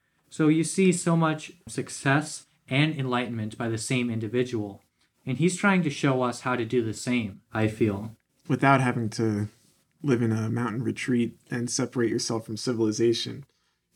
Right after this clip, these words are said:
Speaker 1: Yeah, definitely. He, he also talks in this book about, uh, not going crazy or not becoming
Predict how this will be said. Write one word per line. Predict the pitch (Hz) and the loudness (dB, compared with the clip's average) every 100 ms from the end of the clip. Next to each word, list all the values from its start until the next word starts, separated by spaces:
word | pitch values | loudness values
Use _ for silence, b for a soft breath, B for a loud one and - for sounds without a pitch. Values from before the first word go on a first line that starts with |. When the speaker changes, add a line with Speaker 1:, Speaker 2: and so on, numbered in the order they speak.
| _ _ _ | _ _ _
Speaker 1:
Yeah, | 139 143 139 117 | -2 2 4 2
definitely. | 131 151 143 113 110 101 107 _ _ _ _ _ _ | 0 -2 -2 -4 -6 -10 -12 _ _ _ _ _ _
He, | - 170 156 | 0 2 2
he | 135 160 | 0 2
also | 190 208 185 | 2 0 -2
talks | 151 143 143 | 2 2 2
in | 143 | -2
this | 127 127 | -2 -6
book | - 127 123 - | -4 -4 -4 -10
about, | 135 127 123 120 120 117 - 127 | -6 0 2 4 0 -4 -12 -6
uh, | 117 | -4
not | 120 135 170 190 - | 0 4 4 4 0
going | 147 139 139 131 127 - | 0 2 2 0 -6 -12
crazy | - 117 120 117 113 101 | -6 0 2 0 -4 -8
or | 107 | -4
not | 123 147 160 | 0 0 0
becoming | 147 - 123 120 113 113 113 | -4 -2 -2 0 0 -2 -6